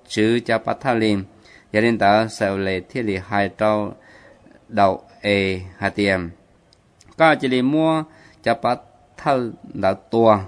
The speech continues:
đồ ê thêm mua cho bát thâu tua tua tà. Nung đào, nửa tua cho bát thâu của ná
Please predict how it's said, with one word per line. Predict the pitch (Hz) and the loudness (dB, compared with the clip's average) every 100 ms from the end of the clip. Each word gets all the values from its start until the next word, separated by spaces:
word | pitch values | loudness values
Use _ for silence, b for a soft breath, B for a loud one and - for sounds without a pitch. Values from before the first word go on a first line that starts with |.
| - b b b | -12 b b b
đồ | 101 | -4
ê | 101 92 | -2 -2
thêm | - 123 120 | -4 -2 0
mua | 139 143 | 0 -2
cho | 135 | -4
bát | - 117 - | -4 -4 -4
thâu | 131 110 - | -6 -8 -8
tua | 107 | -6
tua | 104 - 107 - | -6 -4 -6 -4
tà. | 98 92 87 85 b b b - | 0 2 0 -6 b b b -8
Nung | 131 151 143 | -4 -2 0
đào, | 98 98 107 107 107 b b b | 2 4 4 0 -8 b b b
nửa | 101 98 - | -6 -6 -2
tua | 110 | 0
cho | 107 110 | 0 -2
bát | 123 123 - | -2 -2 0
thâu | 143 120 110 - - - | 0 2 -2 -10 -20 -4
của | 104 95 87 87 - | 2 2 2 -4 -6
ná | 104 110 123 131 127 | 0 2 2 0 -4